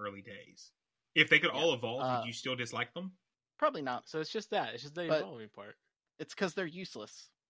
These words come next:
Speaker 2: It's absolutely
Speaker 3: Well,
Speaker 2: useless.
Speaker 3: Little Cup, maybe. That's the only thing.
Speaker 2: I use Pikachu Libre.
Speaker 3: <laughs> That's
Speaker 1: Do you
Speaker 3: true.
Speaker 1: have one of those?
Speaker 2: And it's not hatted. That's
Speaker 1: You have
Speaker 2: costumed.
Speaker 1: one of those?
Speaker 2: I have two.
Speaker 1: Three seasons. That's right. Okay.
Speaker 2: Shut up.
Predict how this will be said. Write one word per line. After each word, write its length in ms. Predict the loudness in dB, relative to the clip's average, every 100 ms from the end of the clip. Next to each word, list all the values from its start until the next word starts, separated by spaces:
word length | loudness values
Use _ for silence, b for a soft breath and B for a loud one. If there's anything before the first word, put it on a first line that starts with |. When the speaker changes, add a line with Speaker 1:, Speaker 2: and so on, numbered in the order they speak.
| _ _
Speaker 2:
It's 120 | -12 -4
absolutely 480 | -4 -4 -8 -8 -2
Speaker 3:
Well, 120 | 0
Speaker 2:
useless. 480 | -2 -6 -16 -18 -20 _ -20 -14
Speaker 3:
Little 260 | -8 -8
Cup, 360 | -6 -4 -4 -6 -10
maybe. 500 | -6 -6 -6 -8 -10 -8
That's 180 | -10
the 120 | -6 -4
only 180 | -4
thing. 340 | -6 -8 -10 -12 _ _ _ _
Speaker 2:
I 40 | -12
use 160 | -12 -12
Pikachu 420 | -16 -16 -18 -18
Libre. 320 | -16 -16 -16 _ _ _ _ _ b b _ _ _ _ _
Speaker 3:
<laughs> 640 | -16 -16 -20 -20 _ _
That's 200 | -14 -10 -6
Speaker 1:
Do 80 |
you 60 | -4
Speaker 3:
true. 40 | 0
Speaker 1:
have 200 | -2 0
one 100 | -2
of 60 |
those? 160 | -2 -4
Speaker 2:
And 100 | -2
it's 120 | 0
not 180 | 0 0
hatted. 360 | 0 -4 -6 -12 -6
That's 160 | -6 -4
Speaker 1:
You 40 |
have 40 | 0
Speaker 2:
costumed. 540 | 0 0 -4 -2 -2
Speaker 1:
one 100 | -6
of 80 | -10
those? 400 | -10 -12 -16 -20 _ _ _ _
Speaker 2:
I 80 | -10
have 160 | -10 -12
two. 320 | -12 -12 -14 _ _ _ _ -10
Speaker 1:
Three 80 |
seasons. 460 | -8 -8 -10 -12 -6
That's 200 | -6 -6
right. 220 | -10 -10
Okay. 360 | -12 -12 -14 -16 _ _ _ _ -14
Speaker 2:
Shut 240 | -8 -8
up. 120 | -8